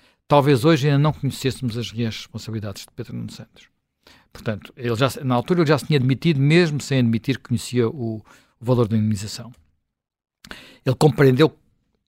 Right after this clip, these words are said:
cedo que este caso da tap acabaria por, por, por escaldar, até porque havia mais, mais episódios. A seguir ele tinha convidado Alexandre Reis para outra empresa pública, que era a nave, não é?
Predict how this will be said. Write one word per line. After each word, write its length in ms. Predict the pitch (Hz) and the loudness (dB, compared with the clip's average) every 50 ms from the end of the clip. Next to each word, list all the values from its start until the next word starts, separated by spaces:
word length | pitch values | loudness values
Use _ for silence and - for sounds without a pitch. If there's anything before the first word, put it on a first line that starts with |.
| _ _ _ _ _ _ | _ _ _ _ _ _
cedo 580 | - - - - 143 147 160 156 - - - _ _ _ | -6 -2 2 6 6 6 6 6 2 -6 -20 _ _ _
que 100 | - 139 | -4 -2
este 160 | 135 - - | -2 -2 -2
caso 480 | - - 135 131 135 123 110 113 127 139 | -2 0 2 2 2 0 -2 -8 -12 -10
da 140 | 113 113 104 | -10 -10 -6
tap 320 | - 135 120 - _ - - - | -4 -4 -4 -4 _ -12 -14 -12
acabaria 400 | 120 - - 110 110 120 127 123 | -8 -6 -4 -2 0 0 0 -2
por, 260 | 127 - 117 120 104 98 _ _ _ | -2 -4 -8 -8 -8 -10 _ _ _
por, 140 | - 120 | -20 -20
por 180 | 107 104 - - | -20 -20 -20 -18
escaldar, 560 | - - - 113 120 113 120 131 160 196 208 196 - - - - - _ _ _ _ - | -12 -8 -4 -4 -2 2 2 2 2 2 0 -4 -10 -18 -20 -20 -20 _ _ _ _ -18
até 180 | 120 - - 127 | -6 -4 -4 -4
porque 560 | - - - - - 143 156 165 160 - - _ _ _ _ _ _ _ _ _ _ _ | -4 -6 -12 -6 0 0 2 2 0 -2 -8 _ _ _ _ _ _ _ _ _ _ _
havia 220 | - 104 110 117 | -12 -8 -8 -6
mais, 300 | 107 104 104 101 92 92 | -6 -6 -8 -10 -12 -14
mais 260 | 101 98 98 92 - - | -18 -20 -20 -20 -20 -16
episódios. 560 | - - 110 98 139 175 196 170 135 117 - | -14 -12 -6 -2 0 2 2 0 -2 -6 -8
A 20 | |
seguir 120 | - - 120 | -6 -6 -4
ele 160 | 117 113 - | -6 -6 -6
tinha 120 | - 117 | -8 -10
convidado 400 | 110 - 110 117 117 117 110 - | -10 -8 -6 -6 -6 -6 -6 -8
Alexandre 380 | 156 131 - - 139 135 131 131 | -10 -10 -8 -4 -2 -2 0 0
Reis 260 | 117 127 147 156 139 | 0 0 0 0 0
para 220 | - - 165 156 | -2 0 2 2
outra 180 | 156 147 - 175 | 2 2 0 -4
empresa 300 | 170 - 190 185 185 202 | -4 -2 -2 -2 -2 -4
pública, 340 | - - 190 190 180 208 190 | -4 -4 -4 -2 0 -2 -2
que 120 | - - | 0 0
era 120 | 190 208 233 | 2 2 2
a 40 | |
nave, 320 | 226 175 120 110 98 95 101 | 2 0 0 -2 -4 -6 -10
não 120 | 98 101 | -12 -8
é? 140 | 135 156 165 | -8 -8 -8